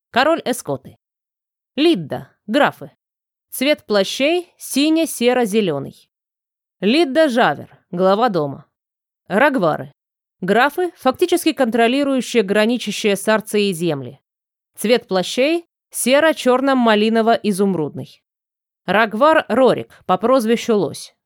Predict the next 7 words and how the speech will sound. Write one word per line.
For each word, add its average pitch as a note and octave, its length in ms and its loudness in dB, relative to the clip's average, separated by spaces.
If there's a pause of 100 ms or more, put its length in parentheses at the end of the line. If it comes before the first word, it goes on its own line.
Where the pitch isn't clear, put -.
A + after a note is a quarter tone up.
глава G#3+ 440 2
дома. D3 400 -2 (680)
Раданны. F#3 840 0 (400)
Родственники B3+ 680 -2
Рагваров. F3+ 720 0 (720)
Ласло D4 640 2
Радан. E3 520 0